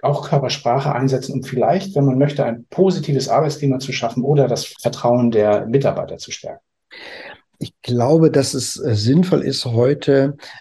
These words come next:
Speaker 2: in den allermeisten Berufen, in den allermeisten Branchen als Führungskraft eine flache Hierarchie zu leben. Also, dass man nicht Status betont. Und das würde in der Körpersprache bedeuten, dass ich also zum Beispiel nicht die Leute einfach anfasse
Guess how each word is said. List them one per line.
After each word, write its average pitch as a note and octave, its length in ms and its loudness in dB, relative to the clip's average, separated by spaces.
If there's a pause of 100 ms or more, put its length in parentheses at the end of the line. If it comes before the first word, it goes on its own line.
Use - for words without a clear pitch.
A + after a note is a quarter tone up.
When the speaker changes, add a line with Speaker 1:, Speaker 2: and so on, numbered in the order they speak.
(100)
Speaker 2:
in A2+ 140 -2
den A#2 200 0
allermeisten B2+ 580 0
Berufen, C3 360 -2
in G#2+ 100 0
den A2 100 0
allermeisten A#2+ 720 -4
Branchen A#2+ 600 -4
als A2 200 -10
Führungskraft C3 1040 -2 (500)
eine A2 80 -2
flache A#2 360 -2
Hierarchie A2+ 500 -2
zu A#2+ 220 -4
leben. F#2 580 -6 (260)
Also, A2 240 -2
dass A#2 220 -2
man A#2 160 4
nicht B2+ 240 2
Status A2 720 -2
betont. G#2+ 840 -6 (460)
Und A2 160 2
das A#2 180 -2
würde B2+ 160 2
in - 60 -2
der A#2 100 0
Körpersprache B2+ 760 -2
bedeuten, A#2 760 0
dass A#2 200 -2
ich - 200 -8
also A#2+ 200 -4
zum A2+ 240 -2
Beispiel A2+ 420 -2
nicht A#2+ 240 -4
die A#2+ 80 -4
Leute A2+ 300 0
einfach A2 340 -6
anfasse A2 680 -4